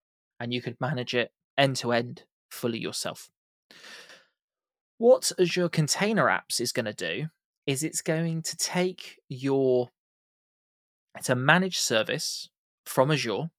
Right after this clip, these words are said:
which is actually backed by Kubernetes,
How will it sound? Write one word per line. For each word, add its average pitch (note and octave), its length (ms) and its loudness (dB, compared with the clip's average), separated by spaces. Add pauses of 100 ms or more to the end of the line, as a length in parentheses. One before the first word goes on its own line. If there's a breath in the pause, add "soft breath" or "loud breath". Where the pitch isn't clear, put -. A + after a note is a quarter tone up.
(680)
which - 260 -4
is C3 120 0
actually - 320 -2
backed - 500 2
by A#2 180 2
Kubernetes, A#2 880 -8